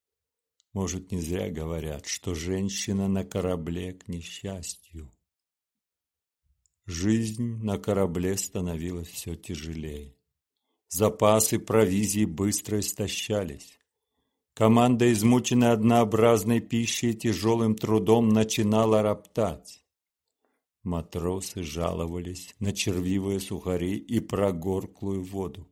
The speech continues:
Каждый день начинался с проверки запасов и латания парусов, истрепанных штормами. Вечерами люди собирались на палубе, чтобы отвлечься игрой в карты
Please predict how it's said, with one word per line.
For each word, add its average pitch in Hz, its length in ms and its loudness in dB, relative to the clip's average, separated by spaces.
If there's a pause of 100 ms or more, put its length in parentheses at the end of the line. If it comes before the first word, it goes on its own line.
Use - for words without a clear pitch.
(800)
Каждый 85 420 -4
день 87 260 -4
начинался 92 720 -4
с - 60 -10
проверки 90 560 -4
запасов 87 800 -4 (440)
и 113 120 4
латания 110 920 4
парусов, 101 800 -6 (100)
истрепанных 87 920 -4
штормами. 82 720 -8 (1300)
Вечерами 123 720 6
люди 135 320 2
собирались 117 640 0
на 123 100 -2
палубе, 85 600 -4
чтобы 92 400 -4
отвлечься 92 640 -4
игрой 82 300 -2
в - 140 -16
карты 104 640 -4